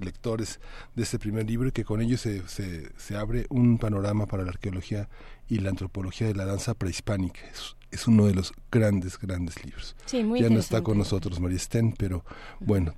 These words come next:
Speaker 1: todo el reconocimiento para esta manera de, también de hablar de este santo que habla Federico Navarrete, Santiago, Santiaguito,
Speaker 2: Ujú.
Speaker 1: el niño Santiago, el poderoso Santiago de las, este, del, del mundo de la santería y del mundo del
Speaker 2: Sí.
Speaker 1: catolicismo, ¿no?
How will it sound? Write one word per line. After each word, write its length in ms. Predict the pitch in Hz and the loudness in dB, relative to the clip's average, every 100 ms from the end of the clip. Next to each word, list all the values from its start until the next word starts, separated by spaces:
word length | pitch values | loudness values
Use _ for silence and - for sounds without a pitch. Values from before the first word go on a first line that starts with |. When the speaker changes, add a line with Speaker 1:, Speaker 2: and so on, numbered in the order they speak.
| - | 2
Speaker 1:
todo 160 | 113 | 4
el 100 | 110 | 6
reconocimiento 680 | 98 98 92 87 98 101 - | 4 0 0 0 2 2 0
para 200 | 101 92 | -2 -2
esta 200 | 92 - | -2 -2
manera 420 | 95 90 90 95 - - - - | 0 0 0 -2 -4 -14 -18 -8
de, 480 | - 104 98 92 87 107 - | 0 2 2 0 -4 -8 -2
también 300 | 110 113 131 | 2 6 6
de 80 | |
hablar 320 | 107 110 123 104 | 6 4 4 2
de 80 | |
este 160 | 101 104 | 0 -2
santo 280 | - 104 - | 0 0 0
que 140 | - | -2
habla 280 | 95 98 95 | 0 0 0
Federico 360 | - 95 92 98 | 2 0 0 -2
Navarrete, 460 | 90 87 101 - | -2 -2 -4 -4
Santiago, 500 | 92 87 82 107 98 | -6 -4 -2 0 0
Santiaguito, 640 | 87 87 92 87 95 92 | -2 -4 -4 -4 -6 -6
Speaker 2:
Ujú. 640 | 87 - - - - - - | -10 -12 -18 -16 -16 -12 -6
Speaker 1:
el 80 | 92 | -2
niño 220 | 101 104 | 0 0
Santiago, 640 | - 82 - 98 87 76 - - | -2 -6 -4 -4 -4 -8 -12 -14
el 120 | 90 | -12
poderoso 460 | - 90 90 101 98 | -8 -6 -4 -6 -6
Santiago 640 | 90 87 98 95 90 87 - - - - | -6 -6 -4 -4 -6 -8 -14 -18 -18 -14
de 160 | 98 92 | -8 -6
las, 320 | 82 78 - | -6 -8 -8
este, 280 | 90 - 95 | -10 -8 -8
del, 240 | 85 87 | -6 -6
del 160 | 90 90 | -4 0
mundo 240 | 104 110 | 2 2
de 80 | 104 | 2
la 80 | 92 | -2
santería 520 | - 87 92 92 120 | -4 -6 -4 -2 0
y 40 | 117 | 0
del 160 | 92 | 0
mundo 180 | 107 139 | 0 0
del 100 | 107 | -2
Speaker 2:
Sí. 80 | - | -6
Speaker 1:
catolicismo, 500 | 87 85 - - - | -8 -8 -10 -10 -8
¿no? 80 | 120 | -10